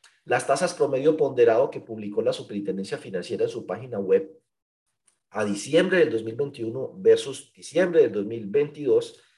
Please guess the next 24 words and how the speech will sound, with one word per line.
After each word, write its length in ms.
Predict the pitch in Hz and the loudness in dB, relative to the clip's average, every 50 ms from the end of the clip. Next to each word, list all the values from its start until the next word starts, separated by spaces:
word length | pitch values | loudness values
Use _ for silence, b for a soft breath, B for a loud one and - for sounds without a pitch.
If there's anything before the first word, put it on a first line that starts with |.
| b b b b b b | b b b b b b
ciento 500 | - - - 147 156 165 175 175 175 170 | -14 -12 -4 2 4 4 4 4 4 2
setenta 360 | 151 151 139 - 123 120 - | 2 2 2 2 0 0 0
y 80 | 113 110 | -4 0
cuatro 260 | 117 117 - - - | 0 -2 -2 -2 -6
cooperativas 540 | - - - 113 98 92 95 110 123 - - | -6 -4 -2 -2 -2 -2 0 0 -2 -2 0
con 140 | - 95 101 | -2 -2 -2
actividad 300 | 95 - 104 95 95 - | -4 -6 0 0 0 0
financiera. 500 | - - 117 110 - 104 101 127 - - - _ _ _ _ _ _ _ | 0 -4 -6 -4 -2 -2 -2 -2 -4 -8 -16 _ _ _ _ _ _ _
Valga 260 | - 143 160 175 190 | 2 2 4 6 6
decir 320 | 190 175 156 156 156 151 151 | 8 8 6 6 4 2 2
que 320 | 185 185 180 - - - _ _ _ - | 2 0 0 0 -4 -16 _ _ _ -6
en 100 | - 139 | -6 -4
su 120 | 139 151 - | -2 -2 -2
momento, 580 | 143 131 147 165 185 202 202 - 175 165 165 | 0 4 6 6 4 4 2 6 8 8 8
eh, 460 | 165 - - 90 98 110 110 - - - - | 8 4 0 0 0 2 2 0 -2 -4 -8
hace 540 | - 101 - - - 110 - - - - _ _ _ _ _ - | -2 -2 0 2 2 2 2 0 -12 -20 _ _ _ _ _ 2
décadas 400 | 131 151 151 147 135 120 123 127 | 2 2 4 4 2 4 4 2
antes 220 | 131 131 170 151 | 0 0 0 0
de 80 | 147 131 | 2 2
la 120 | - - | 2 0
crisis 540 | - 151 147 143 143 147 147 - - - - | -2 -4 -6 -6 -8 -8 -10 -12 -10 -2 0
eran 220 | 113 123 135 139 | 2 2 2 0
casi 220 | - 135 127 - - | -2 -4 -6 -4 -6
setecientas, 840 | - 120 - 101 92 - 120 123 127 123 170 180 175 - - b | -8 -6 -6 -6 -4 2 2 2 2 2 -4 -6 -6 -8 -18 b